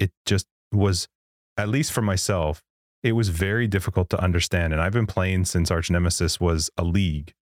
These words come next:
I know what a lot of the modifiers do, but I don't know what all the extra stuff that comes along with them does.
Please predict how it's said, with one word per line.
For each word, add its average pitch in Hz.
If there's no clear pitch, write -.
I 95
know 98
what 120
a 107
lot 92
of 92
the 90
modifiers 85
do, 92
but 85
I 85
don't 95
know 107
what 95
all 92
the 98
extra 92
stuff -
that -
comes 90
along 82
with 101
them 80
does. 80